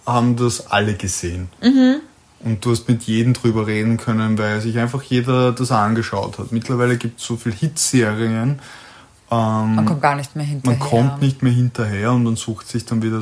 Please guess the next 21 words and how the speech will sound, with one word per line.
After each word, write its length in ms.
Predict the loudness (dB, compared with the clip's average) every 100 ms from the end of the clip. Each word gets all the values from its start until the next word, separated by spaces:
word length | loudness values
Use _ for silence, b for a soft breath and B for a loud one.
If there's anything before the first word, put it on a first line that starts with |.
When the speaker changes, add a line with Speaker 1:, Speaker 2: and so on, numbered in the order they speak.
| -6
Speaker 1:
was 160 | -6
Eigenes 400 | -6 -4 -4 -4
aus. 160 | -4 -6 -10 -16 B
Was 220 | -4 -2
ich 160 | -2 -4
einerseits 920 | -2 2 2 2 2 0 0 -6 -8 -14 _ -6
eigentlich 260 | -2 0 2
ganz 240 | -2 -2
gut 300 | -2 -2 -2
finde, 580 | -2 0 2 2 0 -4 B B B -2
weil 880 | 2 2 2 2 2 4 2 -2 -6
wenn 320 | -2 0 0
du 80 | 2
dann 120 | 2
wen 160 | 4 2
triffst, 400 | 0 -2 -2 -4
der 80 | -2
die 80 |
gleichen 320 | -2 -2 0 -2
Serien 460 | 0 0 2 0
schaut, 400 | 2 2 2 0